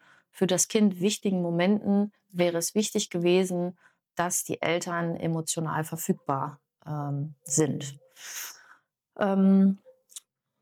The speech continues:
oder eben auch die Eltern oder die Bezugspersonen waren selber nicht reguliert, ähm, in ihrem Inneren und dadurch hatten sie keine Möglichkeit, das Kind zu koregulieren. Also das Kind kommt ja dahin, um,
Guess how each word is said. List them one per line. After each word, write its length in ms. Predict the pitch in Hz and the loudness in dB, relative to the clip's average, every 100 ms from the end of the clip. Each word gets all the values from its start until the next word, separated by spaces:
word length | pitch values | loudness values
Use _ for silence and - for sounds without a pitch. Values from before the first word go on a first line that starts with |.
| _ | _
oder 300 | 226 233 233 | 0 2 2
eben 260 | - 220 214 | 2 2 2
auch 340 | - 196 240 | 2 0 -2
die 120 | - - | -4 -4
Eltern 580 | 208 240 220 220 220 | -2 0 -2 -2 -2
oder 140 | 190 185 | -2 -2
die 100 | 185 | -2
Bezugspersonen 800 | 196 247 240 - 208 208 208 185 | -4 -8 -6 -2 2 2 2 2
waren 300 | 175 190 185 | 2 0 0
selber 320 | 175 202 196 | 2 2 2
nicht 240 | 180 - | 0 -2
reguliert, 760 | 185 190 180 196 233 349 - - _ _ _ 180 | 0 2 4 4 2 0 -4 -12 _ _ _ -8
ähm, 680 | 180 185 185 185 190 202 - | -6 -4 -2 -2 -4 -8 -2
in 180 | 220 208 | 4 4
ihrem 320 | 202 202 196 | 6 2 2
Inneren 560 | - 214 214 220 247 269 | 4 2 2 2 4 2
und 140 | 190 180 | 0 0
dadurch 420 | 180 185 190 - | 0 0 -2 -4
hatten 180 | 190 180 | -4 -4
sie 100 | 185 | -2
keine 240 | 185 185 | -2 0
Möglichkeit, 920 | 185 190 185 - - 170 175 - - | 0 0 -4 -6 -2 0 -2 -6 -8
das 200 | 165 - | -6 -4
Kind 300 | - 214 214 | 2 4 2
zu 140 | - 202 | -2 -4
koregulieren. 1000 | - 208 180 160 156 151 139 - 151 _ - - | 0 0 0 0 -2 -2 -4 -6 -8 _ -16 -12
Also 200 | - 165 | -6 -2
das 180 | 160 160 | -2 -2
Kind 260 | - 202 196 | 0 0 0
kommt 280 | 185 190 170 | -4 -4 -6
ja 80 | |
dahin, 560 | 170 170 220 233 254 330 _ _ - - _ - | -6 -2 2 4 4 2 _ _ -20 -20 _ -2
um, 540 | 214 220 240 240 233 | 2 4 4 4 2